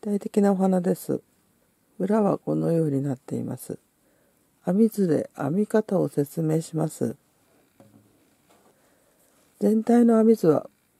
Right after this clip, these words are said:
こちらになりますが、わかりづらいので分解して説明します。一段目は鎖編み五目の輪の作り目に細編みを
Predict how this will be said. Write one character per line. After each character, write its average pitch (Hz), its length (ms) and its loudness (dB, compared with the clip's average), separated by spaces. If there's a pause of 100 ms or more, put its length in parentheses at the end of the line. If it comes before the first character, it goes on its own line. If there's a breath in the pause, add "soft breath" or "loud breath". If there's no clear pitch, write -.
(540)
こ 170 120 -6
ち - 140 -8
ら 185 140 2
に 180 80 2
な 175 80 4
り 175 100 2
ま 175 140 -2
す - 120 -10
が、 160 180 -2
わ 147 120 -4
か - 160 -2
り 202 80 -2
づ 220 160 2
ら 214 160 4
い 180 80 2
の 139 140 0
で 127 180 -4 (460 soft breath)
分 175 240 0
解 190 260 0
し - 60 -12
て - 140 -8
説 170 380 -8
明 175 180 -2
し - 180 -10
ま 170 100 -4
す。 - 260 -8 (360 soft breath)
一 202 200 -14
段 233 220 4
目 240 80 6
は 180 180 4
鎖 208 360 -2
編 208 140 4
み 202 120 2
五 220 160 6
目 202 140 6
の 139 180 0 (300 soft breath)
輪 220 140 2
の 196 220 2
作 - 300 -4
り 196 100 2
目 196 220 2
に 180 260 0 (640 soft breath)
細 214 480 2
編 226 120 0
み 226 180 4
を 220 260 2